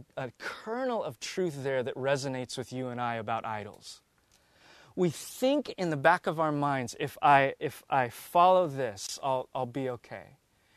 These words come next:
If I do this, if I just get a little bit more of that. If I just have that. I, you know, I have this, but if I were to get that, the grass is always greener," as we, as we sometimes say. "If I just have that,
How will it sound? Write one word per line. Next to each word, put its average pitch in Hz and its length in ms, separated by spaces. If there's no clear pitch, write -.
If 156 160
I 151 100
do 175 200
this, 180 200
if 160 160
I 151 140
just 214 500
get 190 160
a 156 60
little 160 320
bit 160 180
more 147 220
of 117 160
that. 98 280
If - 160
I 165 100
just 254 560
have 165 420
that. 117 260
I, 156 100
you 180 180
know, 165 100
I 151 80
have 170 460
this, 202 240
but 180 120
if 165 140
I 196 100
were 233 120
to 208 80
get 190 200
that, 131 280
the 139 60
grass 151 340
is 143 120
always 156 420
greener," 160 460
as 151 160
we, 151 200
as 135 380
we 156 80
sometimes 160 480
say. 160 220
"If - 140
I 165 100
just - 480
have 165 280
that, 120 200